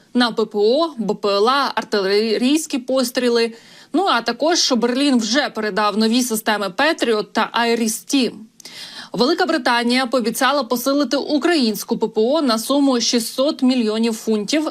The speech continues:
за рахунок заморожених активів Росії, коштів партнерів, а також власного бюджету.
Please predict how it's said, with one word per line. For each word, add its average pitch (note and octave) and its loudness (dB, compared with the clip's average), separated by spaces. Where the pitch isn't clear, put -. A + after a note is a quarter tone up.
за G#3+ 0
рахунок B3 0
заморожених A3+ 0
активів G#3+ -2
Росії, B3 -4
коштів A3+ 0
партнерів, B3 0
а - -2
також B3+ -2
власного A3+ 0
бюджету. A3+ -2